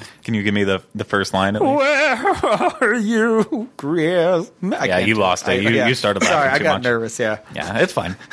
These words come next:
Speaker 1: It's okay.
Speaker 2: <laughs> It's
Speaker 1: Um,
Speaker 2: a Grinch. <laughs> Uncle Ryan.
Speaker 1: Fantastic.
Speaker 2: Okay.
Speaker 1: And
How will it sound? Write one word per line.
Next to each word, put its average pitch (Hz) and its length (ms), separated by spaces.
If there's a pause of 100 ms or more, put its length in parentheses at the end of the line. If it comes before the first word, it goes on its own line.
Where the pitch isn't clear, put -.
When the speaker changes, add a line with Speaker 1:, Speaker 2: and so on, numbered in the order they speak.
(160)
Speaker 1:
It's 156 140
okay. 123 300 (120)
Speaker 2:
<laughs> - 140
It's 113 180
Speaker 1:
Um, 113 100
Speaker 2:
a 381 40
Grinch. 440 480
<laughs> - 1900
Uncle 302 180
Ryan. 466 420 (1160)
Speaker 1:
Fantastic. 123 760
Speaker 2:
Okay. 202 180
Speaker 1:
And 120 420